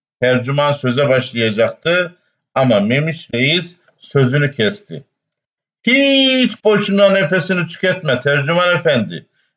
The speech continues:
Ne dediğinizi gayet iyi anladım. Ama ben böyle anlıyorum.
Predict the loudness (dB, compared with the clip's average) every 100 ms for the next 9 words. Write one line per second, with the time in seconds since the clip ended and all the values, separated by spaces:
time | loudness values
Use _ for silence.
0 | -6 -2 0 0 0 0 0 0 2 2
1 | 4 2 0 0 0 2 0 0 -2 -4
2 | _ _ _ _ _ -2 2 4 2 2
3 | 2 2 -2 -2 0 2 2 2 0 -4
4 | -6 -8 -10